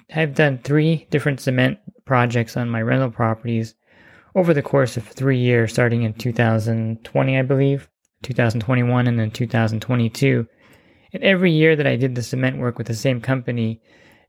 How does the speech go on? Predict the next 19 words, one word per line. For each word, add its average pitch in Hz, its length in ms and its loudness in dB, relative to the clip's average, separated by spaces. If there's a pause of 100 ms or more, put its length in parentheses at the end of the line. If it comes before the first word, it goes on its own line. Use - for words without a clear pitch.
the 123 120 -4
price 135 400 0
per - 240 -4
square 131 320 0
foot - 340 -2
went 135 180 0
up 127 180 -4
by 120 100 0
a 110 100 0
dollar, 120 600 2 (180)
I 143 40 -6
think 147 260 -6
two 175 160 -2
dollars 120 400 0
in 117 160 -8
some, 123 340 -4
in 127 120 -4
one 131 180 2
case, 110 420 0